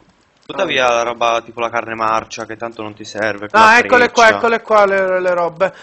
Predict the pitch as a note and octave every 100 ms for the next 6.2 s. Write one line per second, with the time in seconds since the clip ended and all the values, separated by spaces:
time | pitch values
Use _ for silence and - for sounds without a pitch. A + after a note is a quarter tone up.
0 | - - - G3 F#3+ E3+ D#3 D3 D3+ D#3
1 | D#3 D#3 D3 C#3+ C#3+ D3+ D3 D3+ E3+ D#3+
2 | D#3 C#3+ D3 D3 C#3+ F3 - - A#3 A3+
3 | A3+ A3 A3 G3+ D3 C#3 C3+ C#3 D3 C#3
4 | D3+ F#3+ G3+ G3+ A3+ A3+ C4+ E4+ D4 -
5 | F#3+ F3 E3 E3 G3 - G#3+ G#3+ G3 F3
6 | E3